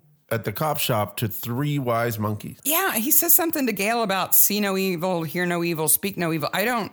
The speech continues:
Speaker 2: I, wh-, why does he even say that?
Speaker 1: It's sort of shorthand for "no one will talk to me about this."
Speaker 2: Ah, so everybody's clammed up when he goes around town trying to figure out who the Bucket Man is.
Speaker 1: So I'm like,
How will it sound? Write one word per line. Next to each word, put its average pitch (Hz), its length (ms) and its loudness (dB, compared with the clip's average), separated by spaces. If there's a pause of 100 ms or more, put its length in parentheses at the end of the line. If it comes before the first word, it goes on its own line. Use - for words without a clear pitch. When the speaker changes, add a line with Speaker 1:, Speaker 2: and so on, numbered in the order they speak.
Speaker 2:
I, 180 140 -2 (120)
wh-, - 720 -12
why 185 260 0
does - 160 4
he 220 100 0
even 220 200 0
say 185 260 2
that? - 380 -6 (180)
Speaker 1:
It's - 480 -2 (280)
sort 180 340 2
of 139 260 2
shorthand 120 840 2
for 113 440 0
"no 113 200 2
one 117 300 2
will 104 100 0
talk 90 320 -4
to 120 60 -6
me 98 160 -2
about 95 360 -8
this." - 380 -16
Speaker 2:
Ah, 170 1160 -2
so - 160 -2
everybody's 156 380 -2
clammed 143 360 -6
up 131 300 -4
when 139 140 -6
he 143 100 -4
goes 135 260 -4
around 131 280 -4
town 135 440 -4
trying 135 220 -6
to 131 60 -8
figure 135 260 -6
out 123 100 -4
who 131 60 -6
the 127 100 -8
Bucket 123 300 -8
Man 127 240 -6
is. 135 500 -6
Speaker 1:
So 147 240 2
I'm 175 200 2
like, 147 320 0